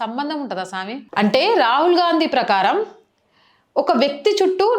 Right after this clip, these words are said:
నలుగురు ఐదుగురు మహిళలు నడవకపోతే, లేకపోతే ఆ వ్యక్తి గొప్ప వ్యక్తి కాదు. ఒక వ్యక్తి చుట్టూ ఎప్పుడు మహిళలుంటే ఆ వ్యక్తి గొప్ప వ్యక్తట.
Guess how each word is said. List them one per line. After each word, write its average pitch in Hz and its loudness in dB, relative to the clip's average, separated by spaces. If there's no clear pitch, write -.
నలుగురు 302 2
ఐదుగురు 285 -2
మహిళలు 311 0
నడవకపోతే, 226 -4
లేకపోతే 226 -4
ఆ - -2
వ్యక్తి 320 -8
గొప్ప 339 -4
వ్యక్తి 339 -8
కాదు. 277 -8
ఒక - -2
వ్యక్తి 269 -4
చుట్టూ 480 -4
ఎప్పుడు 254 -4
మహిళలుంటే 262 -4
ఆ 330 0
వ్యక్తి 302 -6
గొప్ప 339 -2
వ్యక్తట. 202 -10